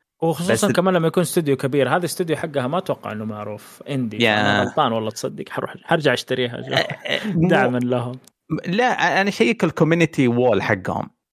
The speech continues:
Speaker 2: يعني،
Speaker 1: مم.
Speaker 2: آه، شفت لعبة، آه، Among Us، رافت، تحصلهم، آه، في أبديت رقم اثنين وأربعين، تسعة وأربعين يسولفون مع الكوميونتي حقهم، يقولوا لهم، آه، مثلًا يعايدون عليهم، بعدين يقول: "والله شغالين، أخذنا إجازة، الكوفيد ضربنا"، ما أدري إيش.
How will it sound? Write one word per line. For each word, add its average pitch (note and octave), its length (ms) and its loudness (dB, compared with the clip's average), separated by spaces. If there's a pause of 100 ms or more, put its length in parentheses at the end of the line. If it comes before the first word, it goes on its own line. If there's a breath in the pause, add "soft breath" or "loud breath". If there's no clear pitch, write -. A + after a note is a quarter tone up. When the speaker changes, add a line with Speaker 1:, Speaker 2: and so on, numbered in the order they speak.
(100)
Speaker 2:
يعني، A2+ 280 2
Speaker 1:
مم. G#2+ 480 4
Speaker 2:
آه، C3+ 100 0 (100)
شفت - 340 -2 (120)
لعبة، A2+ 260 2 (160)
آه، G2+ 380 4
Among A#2 320 0
Us، A2+ 400 2
رافت، A2+ 600 2 (180 loud breath)
تحصلهم، E3+ 600 0 (120)
آه، A2+ 120 -4
في - 140 0
أبديت B2+ 460 0
رقم A2 220 2
اثنين A2+ 300 2
وأربعين، G#2 800 0 (300)
تسعة A2+ 260 2
وأربعين G#2 340 2
يسولفون A2+ 580 0
مع G#2 180 0
الكوميونتي G#2+ 520 0
حقهم، A2+ 500 0
يقولوا A2+ 340 0
لهم، A#2 280 0 (340 loud breath)
آه، F2+ 640 0
مثلًا G2+ 380 0
يعايدون A2 540 2
عليهم، G#2+ 300 2
بعدين G#2 260 2
يقول: G#2 160 0
"والله G#2+ 160 2
شغالين، G#2 560 0
أخذنا G2+ 320 0
إجازة، G#2 460 2
الكوفيد G#2 520 0
ضربنا"، G#2+ 500 2
ما G#2 100 2
أدري G2+ 160 4
إيش. G#2 100 0